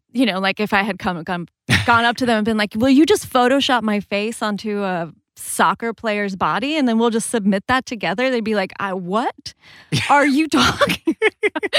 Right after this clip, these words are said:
Speaker 1: Like, what kind of insane things are you saying?" So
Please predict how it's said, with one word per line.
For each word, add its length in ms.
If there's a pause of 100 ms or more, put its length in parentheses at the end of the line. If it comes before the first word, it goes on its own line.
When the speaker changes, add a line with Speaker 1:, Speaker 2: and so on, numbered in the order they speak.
(340)
Speaker 1:
Like, 300 (560)
what 300
kind 240
of 100
insane 680
things 300
are 80
you 120
saying?" 480 (100)
So 500